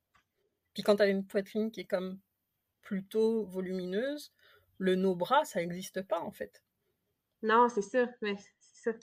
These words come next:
Speaker 1: Oui.
Speaker 2: effectivement, tu sais, c'est que c'est, ça prend, euh, c'est, c'est, c'est ça. Ça
Speaker 1: Moi,
Speaker 2: prend
Speaker 1: je
Speaker 2: un certain
Speaker 1: cours après un
Speaker 2: soutien,
Speaker 1: bus,
Speaker 2: là.
Speaker 1: je m'assomme, hein. <laughs> Donc, euh, <laughs> c'est, c'est, c'est pas possible, quoi.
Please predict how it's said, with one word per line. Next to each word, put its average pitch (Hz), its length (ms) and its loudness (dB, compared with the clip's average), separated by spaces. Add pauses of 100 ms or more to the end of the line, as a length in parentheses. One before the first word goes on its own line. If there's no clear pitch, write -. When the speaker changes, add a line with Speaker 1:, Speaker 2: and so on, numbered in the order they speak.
Speaker 1:
Oui. 196 60 0
Speaker 2:
effectivement, 220 440 -2
tu 247 60 -12
sais, 254 100 -2
c'est 226 160 -4
que - 60 -20
c'est, 202 200 -10 (580)
ça 208 100 0
prend, 214 260 -4
euh, 202 400 2
c'est, 196 120 -12
c'est, 190 160 -10
c'est 196 140 -6
ça. 208 120 -4 (580)
Ça 180 160 -20
Speaker 1:
Moi, 202 100 8
Speaker 2:
prend - 0 -
Speaker 1:
je 208 100 8
Speaker 2:
un 208 40 6
certain - 60 0
Speaker 1:
cours 226 220 8
après - 200 2
un 208 60 10
Speaker 2:
soutien, 202 80 6
Speaker 1:
bus, 320 160 4
Speaker 2:
là. 208 80 6
Speaker 1:
je 202 40 4
m'assomme, 240 460 4
hein. 233 160 -2 (2000)
<laughs> - 480 2
Donc, 208 300 8
euh, 202 180 10 (240)
<laughs> 254 300 6
c'est, 214 200 -6
c'est, 202 160 -8
c'est - 160 -6
pas - 160 0
possible, 269 480 -6
quoi. - 120 -6